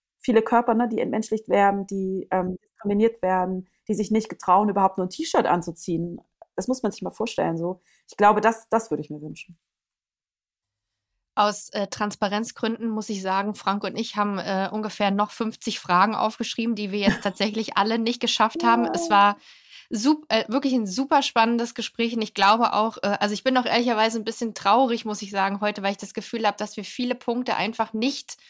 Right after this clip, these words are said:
Speaker 2: äh, umfassend abdecken konnten jetzt in der Zeit. Äh, deswegen aber vielleicht jetzt noch mal mehr die Werbung. Kauft Melodies Buch <laughs> Body Politics. Äh, schaut auch gerne mal bei Melody auf Instagram vorbei. Da bist du ja auch,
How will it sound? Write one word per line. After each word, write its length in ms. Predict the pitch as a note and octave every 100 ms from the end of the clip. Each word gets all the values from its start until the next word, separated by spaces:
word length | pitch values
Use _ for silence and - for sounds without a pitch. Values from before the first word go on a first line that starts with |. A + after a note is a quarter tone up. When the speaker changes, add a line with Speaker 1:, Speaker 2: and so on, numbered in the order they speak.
| - - - _
Speaker 2:
äh, 180 | - G#3+
umfassend 640 | - A#3 B3+ A3+ G#3+ G#3+ -
abdecken 460 | A3 - F#3+ F#3
konnten 400 | - F#3 F3+ F3+
jetzt 220 | F3 F3+
in 100 | F#3
der 140 | F3 F3
Zeit. 480 | - F3+ F3 A#3 - - - -
Äh, 120 | G#3
deswegen 400 | A3+ A#3+ C4 B3
aber 180 | A#3 A3+
vielleicht 300 | A#3+ A#3 A#3+
jetzt 220 | A#3 -
noch 260 | A3+ D4
mal 260 | C4+ A#3 A3
mehr 260 | G#3+ G#3+ A#3
die 180 | G#3
Werbung. 600 | F#3 G3 A#3 B3+ C4 C4+ - _ _ _ _ _ -
Kauft 440 | - B3+ E4 -
Melodies 580 | A3 C4 C4 B3 A#3+ -
Buch 360 | G3+ A#3+ C4+
<laughs> 60 | -
Body 220 | G#3+ A#3+
Politics. 840 | A#3+ A#3 A3+ B3 A3+ C4+ E4 F4 - G4+ E4+ C4+
Äh, 180 | G#3 G#3+
schaut 380 | - A#3 A#3+ B3+
auch 160 | C4
gerne 240 | B3 A3+ B3
mal 160 | A3
bei 120 | G#3+
Melody 540 | G3+ G#3 A#3 A3 A#3 A3+
auf 180 | G3 -
Instagram 540 | A3 E4+ D4 A#3+ A#3+
vorbei. 340 | B3 G#3+ A3 A3
Da 40 |
bist 200 | G3 A3
du 60 | A#3
ja 120 | -
auch, 140 | G3